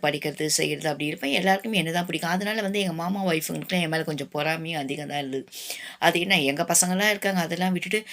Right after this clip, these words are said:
எப்ப பார்த்தாலும் அந்த பேத்தி மேல மட்டும் தான் இவங்களுக்கு பாசம், எப்ப பார்த்தாலும் அந்த பேத்தி, எப்ப பார்த்தாலும் அவங்க வீட்லயே போய் உட்காந்துக்கிறாங்க, அவங்க வீட்லயே போய் உட்காந்துக்கிறாங்கன்ட்டு எங்க ஆயாவை திட்டிகிட்டே இருப்பாங்க எங்க மாமா ஒய்ஃபுங்கெல்லாம். எங்க ஆயாவும் இங்க தான் இருப்பாங்க.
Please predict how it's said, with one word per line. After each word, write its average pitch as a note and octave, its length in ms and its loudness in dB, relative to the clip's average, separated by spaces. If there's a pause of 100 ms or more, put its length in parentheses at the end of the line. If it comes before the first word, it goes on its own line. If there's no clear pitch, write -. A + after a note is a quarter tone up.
(200)
எப்ப F#3+ 240 2
பார்த்தாலும் G#3 340 0
அந்த D#3 260 4
பேத்தி G#3 260 0
மேல G3+ 220 0
மட்டும் F3 260 -2
தான் F#3+ 160 0
இவங்களுக்கு D3 320 -4
பாசம், D3 360 0
எப்ப C3+ 240 -4
பார்த்தாலும் G#3 280 0
அந்த E3 200 0
பேத்தி, G3 280 2 (260)
எப்ப G#3 200 -2
பார்த்தாலும் A#3+ 340 0
அவங்க G3+ 260 0
வீட்லயே A#3 240 2
போய் G3+ 100 2
உட்காந்துக்கிறாங்க, D#3 440 -4
அவங்க D#3+ 220 -4
வீட்லயே A#3 280 -2
போய் F#3 120 0
உட்காந்துக்கிறாங்கன்ட்டு C#3+ 540 -6 (400)
எங்க C3+ 200 -4
ஆயாவை C#3 260 2
திட்டிகிட்டே C#3 380 -4
இருப்பாங்க C#3 240 -6
எங்க B2 180 -4
மாமா B2+ 300 -6
ஒய்ஃபுங்கெல்லாம். B2+ 540 -10 (380)
எங்க A3 260 2
ஆயாவும் A#3 460 2
இங்க E3+ 140 2
தான் F#3 180 4
இருப்பாங்க. F3 340 2